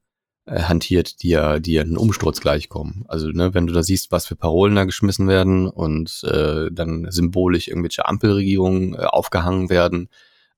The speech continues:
ähm, wenn du mal siehst, was auf diesen Traktoren da für Schilder montiert werden, mit irgendwelchen komischen eisernen Kreuzen und komischen Symbolen, die so nah am Verfassungsschutz,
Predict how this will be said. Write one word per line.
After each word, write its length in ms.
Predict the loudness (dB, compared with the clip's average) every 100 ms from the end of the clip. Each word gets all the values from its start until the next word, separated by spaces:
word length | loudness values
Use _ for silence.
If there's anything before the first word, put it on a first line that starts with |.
| 2
ähm, 520 | 4 4 2 0 0
wenn 120 | 0
du 60 | 0
mal 220 | 0 -2
siehst, 240 | -4 -6
was 80 | -8
auf 100 | -8
diesen 180 | -10 -14
Traktoren 520 | -16 -4 0 2 2
da 100 | -2
für 160 | -4 -6
Schilder 400 | 0 2 2 2
montiert 400 | -2 0 -2 2
werden, 560 | 4 4 2 -2 -4
mit 140 | -8 -12
irgendwelchen 420 | -8 -6 -6 -8
komischen 580 | -8 -8 -8 -10 -10 -4
eisernen 400 | 0 0 0 -4
Kreuzen 560 | 0 0 0 -2 -2
und 200 | -2 -6
komischen 420 | -4 -4 -4 -10
Symbolen, 540 | -8 -6 -2 0 0 -2
die 80 | -4
so 320 | -6 -10 -14 _
nah 380 | -2 0 2
am 100 | 0
Verfassungsschutz, 1120 | -4 -4 -4 -2 -6 -8 -8 -8 -10 -12 -12